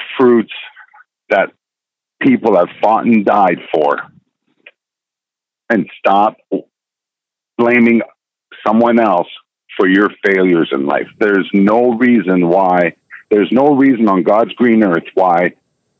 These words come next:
you cannot make a life for yourself other than the fact that you are not willing to work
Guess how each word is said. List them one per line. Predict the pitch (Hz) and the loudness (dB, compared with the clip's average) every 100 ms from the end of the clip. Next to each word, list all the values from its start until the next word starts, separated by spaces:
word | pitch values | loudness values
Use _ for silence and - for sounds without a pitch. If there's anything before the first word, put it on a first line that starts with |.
| _ _ _ _ _ 101 | _ _ _ _ _ -4
you | 98 | -2
cannot | - 107 92 101 104 - | 0 0 2 2 0 -2
make | 92 98 - | -2 -2 -2
a | 90 | 0
life | 87 95 98 - | 2 2 0 -2
for | 92 | 0
yourself | 85 78 - 73 76 76 - _ _ _ - _ - | 0 0 -2 -2 -2 -4 -12 _ _ _ -20 _ -2
other | 120 104 101 | 0 0 0
than | 95 90 | 0 -2
the | 82 - | -2 -2
fact | 104 95 90 _ | -2 0 -4 _
that | 92 82 - | -4 -2 -2
you | 98 92 | 0 0
are | 85 | 0
not | 90 90 87 | -2 -2 -2
willing | 95 92 92 78 | -2 0 0 -2
to | 95 | -2
work | 80 76 78 | 0 0 -2